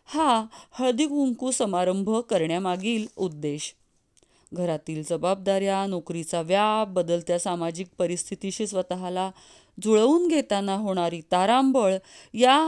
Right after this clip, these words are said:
आणि अशा अनेक कारणांमुळे आपण मैत्रिणी मनात असूनही वरचेवर एकत्र जमू शकत नाही, हो की नाही? हळदी कुंकू समारंभ ही अशा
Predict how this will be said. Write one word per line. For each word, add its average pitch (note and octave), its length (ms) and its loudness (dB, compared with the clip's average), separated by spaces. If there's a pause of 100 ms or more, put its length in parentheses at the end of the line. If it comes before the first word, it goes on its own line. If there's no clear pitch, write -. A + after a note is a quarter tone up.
(100)
आणि G3+ 240 -2
अशा F3 460 -2
अनेक A#3 460 0
कारणांमुळे F3+ 920 0 (440)
आपण F3+ 260 -2
मैत्रिणी G3+ 520 -4
मनात G3+ 380 -2
असूनही C4 720 2 (300)
वरचेवर G#3 500 0
एकत्र G3+ 460 0
जमू G#3 280 0
शकत F#3 400 0
नाही, D#3+ 260 -2 (300)
हो G#3+ 60 0
की C4+ 160 -2
नाही? D4+ 300 2 (640)
हळदी A#3 300 2
कुंकू E4 340 0
समारंभ C#4+ 580 2 (480)
ही C4 400 2
अशा F#3+ 680 0